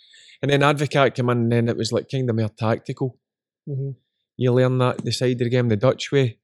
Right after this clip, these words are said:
Speaker 1: which
Speaker 2: Yep.
Speaker 1: I loved. I loved 'cause it was probably something that I hadn't really experienced before.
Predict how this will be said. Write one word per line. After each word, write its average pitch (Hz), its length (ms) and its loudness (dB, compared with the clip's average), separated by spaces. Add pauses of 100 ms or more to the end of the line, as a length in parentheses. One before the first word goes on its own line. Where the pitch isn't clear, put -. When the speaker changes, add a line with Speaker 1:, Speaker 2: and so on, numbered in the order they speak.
Speaker 1:
which 123 240 -2
Speaker 2:
Yep. 113 60 0
Speaker 1:
I 107 40 2
loved. 123 460 0 (540)
I 117 60 -2
loved 123 340 0
'cause 117 160 -2
it 78 60 -4
was 104 100 -8
probably 123 340 -2
something 117 380 -4
that 107 120 -6
I 98 80 -8
hadn't 117 260 -6
really 117 260 -4
experienced 120 500 -6
before. 120 340 -4